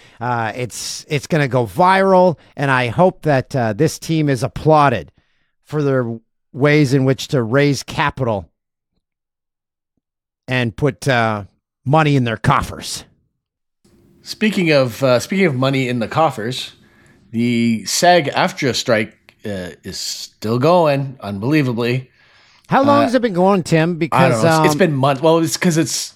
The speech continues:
Speaker 2: it's all mixed in with the writer's strike as well, right? So it's, I don't know. There's been a strike in Hollywood for months now.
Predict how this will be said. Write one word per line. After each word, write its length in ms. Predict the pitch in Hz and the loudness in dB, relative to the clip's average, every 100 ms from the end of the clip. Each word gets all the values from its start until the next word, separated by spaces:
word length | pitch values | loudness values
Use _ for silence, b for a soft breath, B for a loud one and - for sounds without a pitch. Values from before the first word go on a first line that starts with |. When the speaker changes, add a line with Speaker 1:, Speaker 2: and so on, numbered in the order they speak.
| _ | _
Speaker 2:
it's 200 | 147 135 | -10 0
all 200 | 175 156 | 2 2
mixed 260 | 143 - - | -2 -4 -4
in 340 | 131 127 117 | -2 -2 -6
with 180 | 117 110 | -8 -10
the 60 | |
writer's 380 | 98 120 123 113 | -6 -2 -2 -2
strike 260 | - 104 95 | -6 -8 -10
as 140 | 87 | -10
well, 220 | 107 95 | -6 -6
right? 200 | 87 95 | -6 -10
So 140 | - 104 | -10 -12
it's, 400 | 92 - - - _ b b b b b b b _ _ _ _ - | -10 -10 -12 -14 _ b b b b b b b _ _ _ _ -4
I 80 | |
don't 80 | 123 | -2
know. 180 | 98 92 - | -4 -10 -8
There's 260 | 123 135 | -4 -4
been 280 | 107 151 151 | -2 -2 -2
a 180 | - 139 | -2 -2
strike 420 | - 135 139 120 | -2 -2 -2 -2
in 60 | 113 | -4
Hollywood 600 | 113 117 101 95 92 - | -4 -4 -4 -6 -10 -14
for 280 | - 87 80 | -14 -14 -14
months 540 | 87 95 110 110 - | -12 -8 -6 -6 -10
now. 280 | 80 71 - | -14 -16 -20